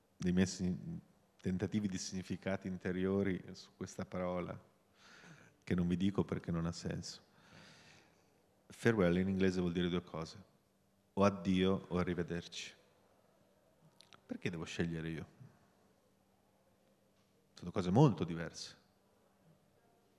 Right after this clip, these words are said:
E io non voglio scegliere. E se ogni scena quasi si chiude con questo, è straordinaria l'ambiguità in cui lui ci mette.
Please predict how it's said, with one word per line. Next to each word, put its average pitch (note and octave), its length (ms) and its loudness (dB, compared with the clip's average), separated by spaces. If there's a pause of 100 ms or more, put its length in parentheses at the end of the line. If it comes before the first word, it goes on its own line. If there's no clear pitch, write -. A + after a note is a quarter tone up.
(600)
E - 80 -14
io G#2+ 40 -4
non G2 100 -4
voglio F2 220 -6
scegliere. - 460 -16 (1200)
E - 80 -10
se - 160 -2
ogni F#3 180 4
scena F2+ 420 0
quasi F2+ 260 -2
si - 160 -10
chiude A#2 240 0
con F2+ 140 -8
questo, - 540 -12 (1400)
è - 80 -20
straordinaria F#2+ 580 0
l'ambiguità F2 640 0
in F2 100 2
cui F#2 160 -2
lui F2 140 0
ci - 140 -8
mette. E2+ 440 -6